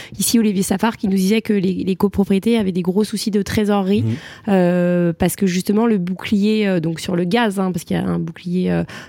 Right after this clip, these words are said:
Speaker 1: euh, concernant le gaz, euh, avait un, un décalage de six, sept mois et que du coup, bah, les, les, les copropriétés avaient dû avancer, euh,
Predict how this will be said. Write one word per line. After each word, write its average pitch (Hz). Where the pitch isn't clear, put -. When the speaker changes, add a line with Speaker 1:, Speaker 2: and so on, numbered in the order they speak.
Speaker 1:
euh, 185
concernant 190
le 180
gaz, 202
euh, 190
avait 196
un, 214
un 208
décalage 196
de 180
six, 190
sept -
mois 208
et 226
que -
du 180
coup, -
bah, 190
les, 170
les, 175
les 175
copropriétés 180
avaient 190
dû 175
avancer, 196
euh, 185